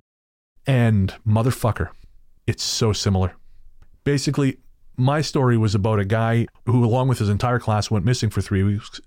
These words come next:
when he was a kid, turns back up, and none of the kids have any recollection of where they went. They just turn up in the river three weeks later, and he, his parents eventually die in a car crash, so he is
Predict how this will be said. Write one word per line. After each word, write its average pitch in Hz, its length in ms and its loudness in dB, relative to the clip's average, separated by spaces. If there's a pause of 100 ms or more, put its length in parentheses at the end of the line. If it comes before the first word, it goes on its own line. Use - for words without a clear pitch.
when 95 160 0
he 98 80 2
was 90 120 -2
a - 40 -10
kid, 147 340 -2 (760)
turns 139 240 0
back 117 280 0
up, 104 260 0 (380)
and 98 500 2 (480)
none 127 220 2
of 131 40 2
the 127 60 2
kids 120 260 0
have 101 240 0
any 123 240 2 (140)
recollection 98 720 -2
of 98 140 -2
where 104 160 2
they 98 80 2
went. 90 280 -4 (220)
They 110 100 2
just 98 180 -2
turn 120 140 0
up 117 140 0
in 107 60 2
the 104 80 2
river 98 320 2
three 110 200 -2
weeks 101 280 0
later, 92 320 0 (580)
and 101 500 0 (560)
he, 117 340 2
his 107 360 0
parents 139 340 -2
eventually 101 340 0
die 107 280 0
in 98 100 0
a 95 60 0
car 127 240 -2
crash, 95 440 -4
so 101 180 -2
he 110 200 2
is 98 360 0